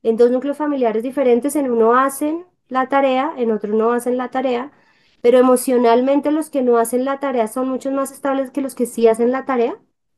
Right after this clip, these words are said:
¿sí? La tarea de hágale cinco ejercicios del brazo, lo que sea, eh,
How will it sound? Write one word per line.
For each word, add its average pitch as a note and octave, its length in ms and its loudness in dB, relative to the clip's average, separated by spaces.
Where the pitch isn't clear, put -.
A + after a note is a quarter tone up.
¿sí? D4 180 -4
La C4+ 140 -2
tarea A3 320 4
de B3 180 0
hágale C4+ 240 0
cinco C4+ 240 0
ejercicios A#3 300 -2
del C#4 140 2
brazo, A3+ 260 0
lo C4 100 -6
que - 80 -20
sea, D#4 220 -8
eh, G#3+ 380 0